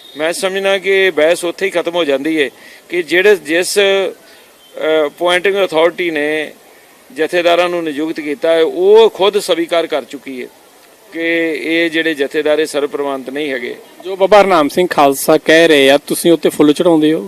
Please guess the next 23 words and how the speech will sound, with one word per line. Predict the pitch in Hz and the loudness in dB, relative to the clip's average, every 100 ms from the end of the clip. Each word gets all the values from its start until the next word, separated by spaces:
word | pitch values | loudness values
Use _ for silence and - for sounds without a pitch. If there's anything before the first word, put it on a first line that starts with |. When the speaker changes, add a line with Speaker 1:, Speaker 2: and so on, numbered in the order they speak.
| - | -4
Speaker 2:
ਕਿਹੋ | 151 170 | 0 2
ਗੱਲ | 175 165 | 0 -2
ਕਹੋ? | 170 151 | -10 -8
Speaker 1:
ਮੈਂ | 151 160 | -2 0
ਬਾਬਾ | 151 139 156 | 0 0 -2
ਹਰਨਾਮ | 156 147 127 117 | -2 -8 -8 -8
ਸਿੰਘ | 147 151 | -10 -8
ਖਾਲਸਾ | 123 120 117 - 143 139 143 | -6 -6 -6 -4 0 0 0
ਦਾ | 127 139 135 - | -2 -2 -2 -4
ਆਪਣਾ | 127 135 135 | -8 -6 -8
ਤਰਕ | 127 117 - | -8 -10 -10
ਹੈ, | 117 110 - _ - _ _ - | -16 -16 -20 _ -20 _ _ -18
ਲੇਕਿਨ | 139 170 180 196 190 - | -8 -6 -4 -4 -6 -2
ਕੌਮ | 175 190 202 196 180 - 123 139 135 135 | 0 2 0 -2 -4 -8 -20 -20 -16 -8
ਦੀ | 160 | -6
ਜਿਹੜੀ | 151 165 | -4 -4
ਗੱਲ | 143 127 139 | -2 -2 0
ਹੈ, | 160 | -2
ਕੌਮ | 147 143 143 147 | -2 -4 -4 -4
ਦੇ | 156 | -2
ਵਿੱਚ | 143 135 151 | -2 -4 -6
ਬਹੁਤ | 127 147 160 | -4 -4 -4
ਸਾਰੀਆਂ | 151 147 156 | -4 -6 -6